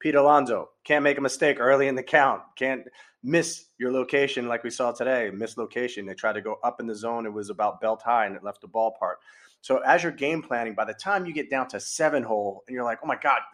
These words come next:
I still haven't found Michael Conforto's name in the lineup," you may overlook it. You may be like, "Ah, all right, seven, eight, nine, it's just, I can handle that." If you get past those first six and then Michael Conforto is, starts to swing a, a much, much more consistent bat. I don't want a hot bat.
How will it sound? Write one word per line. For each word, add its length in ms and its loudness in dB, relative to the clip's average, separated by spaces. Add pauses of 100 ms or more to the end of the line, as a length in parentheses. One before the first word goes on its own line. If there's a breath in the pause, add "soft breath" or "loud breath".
(140)
I 80 -2
still 200 -8
haven't 380 -6
found 260 -2
Michael 220 -2
Conforto's 420 -6
name 160 -6
in 60 -8
the 60 -8
lineup," 460 -4
you 140 -2
may 240 -2
overlook 480 0
it. 160 -10
You 100 -6
may 120 -2
be 100 -4
like, 180 -2
"Ah, 160 2
all 60 4
right, 120 2
seven, 240 -4
eight, 140 -4
nine, 340 -2
it's 160 -12
just, 240 -10
I 60 -2
can 160 -8
handle 280 -6
that." 160 -8 (140)
If 160 -14
you 80 -8
get 220 -2
past 260 4
those 160 -4
first 300 -6
six 300 -8 (260 soft breath)
and 100 -10
then 120 -4
Michael 260 0
Conforto 680 -8
is, 220 -16
starts 360 -4
to 60 -14
swing 500 -8
a, 120 -6
a 240 -8
much, 460 -6
much 400 0
more 400 0
consistent 680 -8
bat. 240 -2
I 80 2
don't 120 6
want 120 6
a 40 2
hot 280 4
bat. 220 -4